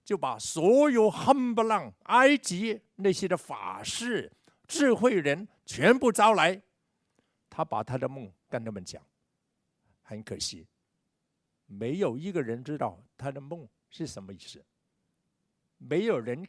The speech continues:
敢替他来的解梦。第九节，我们一起读。那时，十九章对法老说：“我今日想起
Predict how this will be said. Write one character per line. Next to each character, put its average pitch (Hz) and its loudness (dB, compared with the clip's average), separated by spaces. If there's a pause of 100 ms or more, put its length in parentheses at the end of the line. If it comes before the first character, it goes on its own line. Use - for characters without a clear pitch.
(120)
敢 - -10 (680)
替 151 -12
他 98 -12 (520)
来 95 -12
的 85 -12
解 80 -14
梦。 104 -10 (1700)
第 208 0
九 117 -2
节， 120 0 (720)
我 110 -10
们 143 -10
一 - -12
起 131 -10
读。 160 -4 (640)
那 190 -2
时， 190 -2 (400)
十 262 2
九 226 4
章 131 -2
对 220 4
法 180 0
老 180 4
说 196 0 (220)
：“我 185 4
今 262 -4
日 247 0
想 180 4
起 196 -2